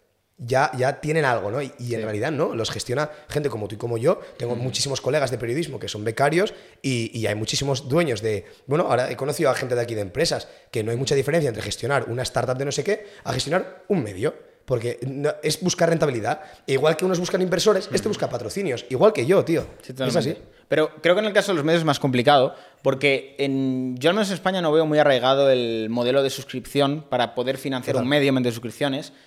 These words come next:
Speaker 2: y
Speaker 1: Mm.
Speaker 2: tienes que caer al final a los patrocinadores, pero los patrocinadores
Speaker 1: Sí.
Speaker 2: también te limitan.
Speaker 1: Claro.
Speaker 2: Porque el patrocinador puede decir, "Ah, a mí esto no me gusta, a mí esto
Speaker 1: Mm.
Speaker 2: me gusta más". Y respecto a lo que comentabas de las redes sociales, bueno, solo hay que ver lo que pasó hace unos días,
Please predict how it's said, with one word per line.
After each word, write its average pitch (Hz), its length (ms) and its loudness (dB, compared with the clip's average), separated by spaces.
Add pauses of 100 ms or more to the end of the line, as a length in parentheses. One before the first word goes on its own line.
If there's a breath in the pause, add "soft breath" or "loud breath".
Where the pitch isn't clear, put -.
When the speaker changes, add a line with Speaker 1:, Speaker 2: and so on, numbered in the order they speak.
(240 soft breath)
Speaker 2:
y 151 80 -6
Speaker 1:
Mm. 123 40 -8
Speaker 2:
tienes 165 200 0
que 165 140 -8
caer 156 140 4
al 151 80 4
final 131 180 -4
a - 20 0
los 123 100 -4
patrocinadores, 120 640 0
pero 113 120 -10
los 104 60 -10
patrocinadores 113 520 -6
Speaker 1:
Sí. - 20 -18
Speaker 2:
también 120 180 -8
te 117 80 -8
limitan. 120 440 -4 (120)
Speaker 1:
Claro. 101 280 -14
Speaker 2:
Porque 120 160 -2
el 117 40 -2
patrocinador 117 360 -2
puede 117 140 0
decir, 110 120 -10
"Ah, 120 80 -4
a 117 40 -6
mí 110 100 -8
esto 110 160 -12
no 110 40 -6
me 113 100 -4
gusta, 165 600 2
a - 60 -12
mí 131 80 -4
esto 120 100 -6
Speaker 1:
Mm. 131 60 -4
Speaker 2:
me 120 60 -6
gusta 120 200 -10
más". 123 320 -4 (320 soft breath)
Y 151 140 4
respecto 156 320 2
a - 20 6
lo 151 80 6
que 151 80 0
comentabas 156 640 4
de 156 720 8
las 131 260 -4
redes 143 160 4
sociales, 135 380 4
bueno, 131 180 0
solo 117 140 -2
hay 135 80 2
que 135 80 0
ver 143 100 4
lo 143 140 4
que 131 80 -4
pasó 135 580 2
hace 127 240 -6
unos 131 240 -4
días, 175 380 -2